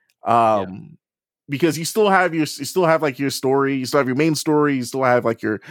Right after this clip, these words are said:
Speaker 1: your side quests that are just as crazy, and, like, all of that pulls you into, like, just this universe of
Speaker 2: Yeah.
Speaker 1: characters. Um, so, you know, I, for,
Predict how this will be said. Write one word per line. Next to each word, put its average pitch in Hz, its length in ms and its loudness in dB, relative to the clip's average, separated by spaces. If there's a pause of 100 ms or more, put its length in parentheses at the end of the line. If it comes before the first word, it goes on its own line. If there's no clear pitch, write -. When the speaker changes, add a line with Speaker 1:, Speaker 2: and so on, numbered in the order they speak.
(160)
Speaker 1:
your - 100 -8
side 139 320 0
quests - 480 0 (260)
that 113 160 2
are 113 80 0
just 120 300 -2
as 104 140 -4
crazy, 131 760 0
and, 120 160 2
like, 117 300 -4
all 156 160 4
of 165 80 2
that 143 240 2
pulls 135 260 -2
you 120 240 -4
into, 117 500 0
like, 98 160 -6
just 101 200 -10
this 110 200 -8
universe 107 680 -6 (260)
of 110 180 -6
Speaker 2:
Yeah. 123 100 0
Speaker 1:
characters. 92 540 -4 (460)
Um, 110 800 -2
so, 123 560 2 (320)
you 135 80 -2
know, 127 120 2
I, 127 120 2
for, 131 200 -2